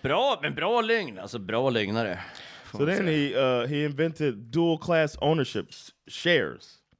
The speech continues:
Speaker 1: Mm-hmm.
Speaker 2: So to make it look like, the way I understand this, he makes it look like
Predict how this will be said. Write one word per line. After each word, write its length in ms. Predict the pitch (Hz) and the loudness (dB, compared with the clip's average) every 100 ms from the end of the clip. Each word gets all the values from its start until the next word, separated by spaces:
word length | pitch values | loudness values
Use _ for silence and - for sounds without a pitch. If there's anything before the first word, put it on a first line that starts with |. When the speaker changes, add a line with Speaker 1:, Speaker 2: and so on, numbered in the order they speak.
| _ | _
Speaker 1:
Mm-hmm. 380 | 139 139 151 180 | 4 6 6 4
Speaker 2:
So 200 | 175 156 | 2 2
to 60 | 151 | 2
make 240 | 156 151 | 2 0
it 100 | 139 | 0
look 340 | 139 180 - 113 | 2 2 2 0
like, 500 | 101 95 117 - - _ _ _ _ - | 0 0 -2 -12 -20 _ _ _ _ -4
the 80 | 139 | 2
way 120 | 180 | 2
I 80 | 156 | 2
understand 420 | 156 139 120 107 | 0 -4 -6 -6
this, 200 | 107 - _ _ | -8 -12 _ _
he 80 | - | -2
makes 200 | 170 170 | 0 2
it 80 | 135 | 2
look 340 | 131 196 - | 2 0 0
like 380 | 107 101 113 _ | -2 -2 -4 _